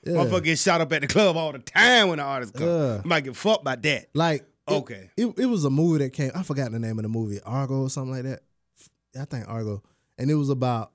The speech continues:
Speaker 1: some people getting kidnapped
Speaker 2: Had to get them people
Speaker 1: overseas.
Speaker 2: up out of there, yeah.
Speaker 1: But what happened was,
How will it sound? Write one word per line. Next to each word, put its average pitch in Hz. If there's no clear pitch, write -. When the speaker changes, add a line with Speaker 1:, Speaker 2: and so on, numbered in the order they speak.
Speaker 1:
some 123
people 139
getting 117
kidnapped 135
Speaker 2:
Had 120
to 123
get 123
them 143
people 160
Speaker 1:
overseas. 139
Speaker 2:
up -
out 165
of 151
there, 135
yeah. 113
Speaker 1:
But 131
what 127
happened 143
was, 120